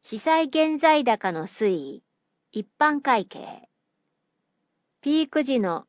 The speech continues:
平成十六年度末に比べ、約五十七億円削減。資債現在高、一般会計の棒グラフがあります。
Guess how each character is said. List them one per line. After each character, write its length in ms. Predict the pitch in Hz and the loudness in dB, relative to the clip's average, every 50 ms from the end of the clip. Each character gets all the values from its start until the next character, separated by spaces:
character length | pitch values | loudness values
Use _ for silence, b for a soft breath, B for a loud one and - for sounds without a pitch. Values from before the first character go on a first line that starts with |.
| _ _ | _ _
平 240 | - 254 285 302 294 | -2 0 0 0 0
成 300 | - - 311 302 302 294 | 0 2 4 4 4 2
十 280 | 240 240 269 285 294 | 0 0 0 2 2
六 240 | 285 294 285 - 302 | 4 2 2 2 0
年 240 | 285 294 294 302 277 | 0 2 2 2 2
度 100 | 269 294 | 2 2
末 300 | 269 247 240 240 - 185 202 | 2 0 0 -2 -4 -6 -6
に 140 | 185 175 - | -6 -6 -6
比 80 | 190 180 175 170 175 | -6 -6 -4 -4 -4
べ、 220 | 160 165 156 - - _ _ _ _ _ _ _ _ _ | -2 -2 -2 -4 -4 _ _ _ _ _ _ _ _ _
約 380 | 233 262 277 - 220 196 180 - | -2 -2 -2 -2 -4 -4 -4 -4
五 180 | - 190 190 185 | -4 -4 -4 -4
十 260 | 180 294 311 320 320 | -2 -2 -2 0 2
七 380 | 294 294 277 277 277 277 269 269 | 2 2 2 2 2 2 2 0
億 220 | 247 - 254 254 | -2 0 0 2
円 220 | 240 233 226 226 | 2 2 0 -4
削 340 | 226 - - 185 - - 196 | -6 -8 -10 -10 -8 -8 -6
減。 360 | 185 175 160 156 143 143 143 - _ _ _ _ _ _ _ _ _ _ _ _ _ _ _ _ _ _ _ _ _ _ _ _ _ _ _ _ _ _ _ _ _ _ _ _ | -6 -6 -6 -8 -10 -12 -14 -16 _ _ _ _ _ _ _ _ _ _ _ _ _ _ _ _ _ _ _ _ _ _ _ _ _ _ _ _ _ _ _ _ _ _ _ _
資 180 | - - 220 | -14 -14 -14
債 280 | 202 - 320 320 330 330 | -4 0 2 2 2 2
現 320 | 269 302 311 311 302 294 | 4 4 4 4 4 2
在 280 | 254 302 294 285 262 226 | 2 4 4 4 4 4
高、 380 | 196 185 170 - - 131 - - _ _ _ _ _ _ _ | 2 0 0 -2 -8 -12 -12 -14 _ _ _ _ _ _ _
一 140 | - 185 - _ _ - | -12 -12 -12 _ _ -2
般 200 | 311 302 294 285 | -2 -2 -2 -2
会 260 | - 294 269 233 220 | 2 2 2 2 2
計 420 | - - 160 151 143 120 - - _ _ _ _ _ _ _ - | -2 -8 -10 -8 -8 -10 -10 -12 _ _ _ _ _ _ _ -8
の 280 | 180 190 196 - - - _ _ | -6 -4 -4 -4 -6 -10 _ _
棒 320 | 170 156 220 254 285 285 | -6 -2 2 2 2 2
グ 120 | 277 294 | 2 2
ラ 140 | 285 277 277 | 2 2 2
フ 160 | 254 - 208 | 2 -4 -6
が 160 | 190 185 180 175 | -4 -4 -4 -4
あ 60 | 170 | -4
り 120 | 165 160 | -6 -8
ま 160 | 151 151 147 | -10 -12 -14
す。 220 | 156 - - - | -14 -18 -20 -20